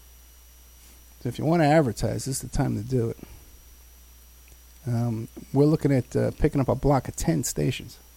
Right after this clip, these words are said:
plus that big giant station down in Florida. So if you like the work I'm doing, especially if you like the, my politics and you wanna support it, because, uh, uh, what do you call it? Uh, Florida's a swing state,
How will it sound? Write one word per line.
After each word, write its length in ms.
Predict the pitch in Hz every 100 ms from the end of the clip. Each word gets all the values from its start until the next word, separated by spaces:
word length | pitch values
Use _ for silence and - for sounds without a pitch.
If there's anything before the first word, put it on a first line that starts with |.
| - - - - - - - - - - - - - - - - - - - - - - - - - - -
plus 200 | 151 143
that 200 | 139 127
big 160 | 143 131
giant 300 | 143 139 120
station 340 | 143 131 113
down 220 | 113 123
in 40 | 104
Florida. 460 | - 139 120 98 - - - - - - - - - - - - -
So 300 | - 123 113 - - - -
if 160 | 131
you 80 | 117
like 220 | 180 226
the 80 | 170
work 260 | 156 151 -
I'm 140 | 127
doing, 180 | 123 113
especially 360 | - 277 254 233
if 100 | 165
you 100 | 147
like 320 | 143 135 -
the, 100 | 123 -
my 220 | 135 120
politics 680 | - - 202 156 - 107 -
and 100 | 120
you 60 | 123
wanna 160 | 117
support 400 | 110 120 - 117
it, 100 | 110
because, 440 | - - 120 117 127
uh, 320 | 117 117 113 - - - - - - 135
uh, 460 | 117 113 110 104 104
what 120 | 117
do 60 | 123
you 60 |
call 380 | - - 110 110 -
it? 60 |
Uh, 320 | 113 107 107
Florida's 420 | 110 - 185 135 113
a 60 |
swing 300 | - 143 175
state, 320 | - 101 104